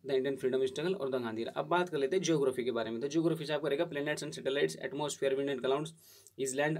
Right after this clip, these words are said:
earthquake and volcanoes, agriculture and minerals, major industries, forest and desert, power resource of India, transport, river and road, wildlife sanctuary and national park, map lines,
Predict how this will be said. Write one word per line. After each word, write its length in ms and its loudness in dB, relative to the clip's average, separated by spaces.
earthquake 380 0
and 160 0
volcanoes, 540 0
agriculture 500 2
and 100 0
minerals, 360 0
major 340 4
industries, 560 -2
forest 260 4
and 140 0
desert, 240 4
power 180 2
resource 280 -2
of 120 -4
India, 260 0
transport, 460 0
river 120 2
and 200 0
road, 180 0
wildlife 480 4
sanctuary 380 0
and 100 -2
national 260 -4
park, 160 2
map 140 2
lines, 400 0